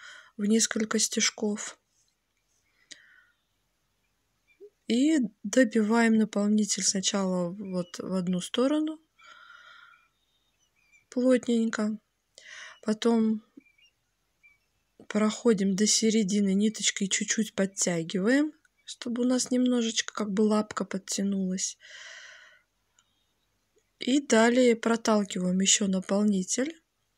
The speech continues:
добавляем в следующую лапку и зашиваем до конца.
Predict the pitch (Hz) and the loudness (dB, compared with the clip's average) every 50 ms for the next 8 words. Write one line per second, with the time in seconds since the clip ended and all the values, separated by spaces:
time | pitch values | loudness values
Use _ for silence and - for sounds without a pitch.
0 | _ _ - - - - - - - - _ - 214 208 185 208 214 214 214 226 | _ _ -18 -18 -18 -18 -20 -20 -20 -20 _ -4 -2 0 2 4 4 4 4 4
1 | 220 208 196 190 185 175 - 190 - - - - - - 220 208 190 165 175 180 | 4 4 4 2 2 -2 -4 -6 -6 -4 -2 -2 -2 2 2 2 2 2 -2 0
2 | - - - 240 269 277 285 277 285 277 - - - 294 285 269 - _ _ _ | 0 0 2 2 2 2 2 0 0 -2 -6 -8 -6 -6 -6 -6 -10 _ _ _
3 | _ - - - 226 240 269 311 330 330 320 330 - _ - 233 220 214 233 262 | _ -20 -8 -6 -2 0 0 0 0 -2 -4 -8 -16 _ -10 -8 -4 -2 0 2
4 | 262 - - - 247 220 208 202 196 196 196 196 190 190 190 190 190 - - 165 | 2 2 2 2 2 0 0 0 0 0 0 0 0 -2 -2 -4 -6 -6 -8 -6
5 | 175 180 - - - 160 170 180 170 | -6 -6 -4 -4 -4 -4 -6 -8 -8